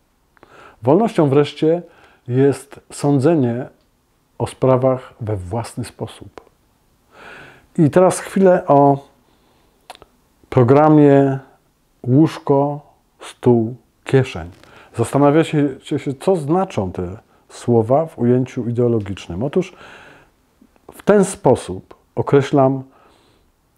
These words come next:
to, co w tej chwili chcą zrealizować ludzie z World Economic Forum, profesor Klaus Schwab, ale także Mateusz Morawiecki, który jest wiernym uczniem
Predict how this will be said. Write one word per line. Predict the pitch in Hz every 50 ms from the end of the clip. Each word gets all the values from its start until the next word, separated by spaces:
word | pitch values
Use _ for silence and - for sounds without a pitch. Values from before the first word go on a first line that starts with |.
| _ _
to, | - 151 143 151 190 226 233 220 -
co | - - 143
w | - -
tej | - 156 151
chwili | - - - 165 151 147 147
chcą | 127 - - 139 135 127
zrealizować | 123 123 127 123 123 120 113 127 120 113 120 117 113 113 -
ludzie | 113 113 120 123 107 110 113 104 95 92 - _ _ _ _ _
z | - -
World | - 110 107 104 98
Economic | 101 98 - 107 104 107 110 120 123 -
Forum, | - - 175 165 147 143 139 131 123 120 113
profesor | - - 95 - - - 92 95 - _ _ _ _ _
Klaus | - 101 98 95 92 98 - - - _ -
Schwab, | - - - - 165 165 160 160 - - _ _ _ _ _ _ _ _ _ _ - - _ _ _ -
ale | 160 196 202
także | 196 202 180 180 190
Mateusz | 190 180 175 - 175 165 151
Morawiecki, | 143 151 139 131 127 123 101 104 98 87 - - - _ - - - _ _ _ _ _ _ _ _ _ _ _ _ _ _ -
który | - - 131 131 127
jest | 127 123 113 - - - _ _ -
wiernym | 123 107 139 143 135 127 135 131 131
uczniem | 151 175 143 - - 135 135 131 131 135